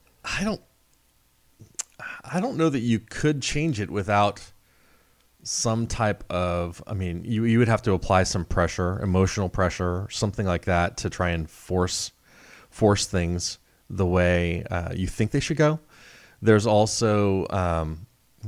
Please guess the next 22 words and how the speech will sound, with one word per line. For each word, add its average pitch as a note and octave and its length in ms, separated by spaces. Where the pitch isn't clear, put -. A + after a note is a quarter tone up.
I G2+ 60
mean, F2 200
not - 200
force E2 380
it. - 180
That's F#2+ 520
if A2+ 180
you're, G#2 240
if A#2 100
you're G#2+ 240
intelligently A#2 840
are G2+ 120
thinking A2+ 340
it - 100
through G#2+ 180
and F2 80
you're F#2 100
trying G#2 420
to F#2 300
create G2 440
this F#2 160
situation - 640